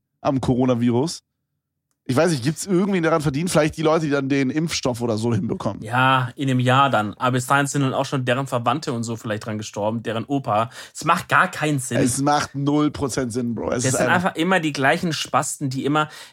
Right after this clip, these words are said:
Speaker 2: das ist halt aber auch so ein menschliches Ding halt, du kannst dir irgendwas nicht erklären, dann schiebst du es auf irgendwas anderes. Früher haben's,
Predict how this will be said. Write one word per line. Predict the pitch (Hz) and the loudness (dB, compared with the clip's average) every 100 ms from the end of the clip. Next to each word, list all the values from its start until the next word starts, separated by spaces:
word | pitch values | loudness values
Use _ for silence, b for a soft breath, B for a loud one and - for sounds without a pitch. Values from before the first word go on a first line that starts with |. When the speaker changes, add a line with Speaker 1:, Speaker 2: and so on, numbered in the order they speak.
| B | B
Speaker 2:
das | 151 | -4
ist | 220 - | -2 2
halt | 196 | 2
aber | 190 | 4
auch | 180 202 | 2 0
so | 165 | 0
ein | 135 | 2
menschliches | 156 196 208 180 156 | 2 0 -4 -4 -4
Ding | - 208 | -4 -2
halt, | 233 165 - _ _ _ - | 0 0 -2 _ _ _ -20
du | - 143 | -10 -4
kannst | 160 185 - | 0 0 0
dir | |
irgendwas | 156 160 151 | 0 0 0
nicht | 147 | 0
erklären, | 127 123 139 160 208 240 b | -2 -2 0 2 2 -2 b
dann | - 147 | -4 -4
schiebst | - 202 - | -4 -6 -6
du | |
es | 185 | -6
auf | 175 | -4
irgendwas | 175 202 185 | -2 -2 -2
anderes. | 185 185 131 | -2 -2 -4
Früher | - 190 185 | -2 0 2
haben's, | 175 - | 0 -4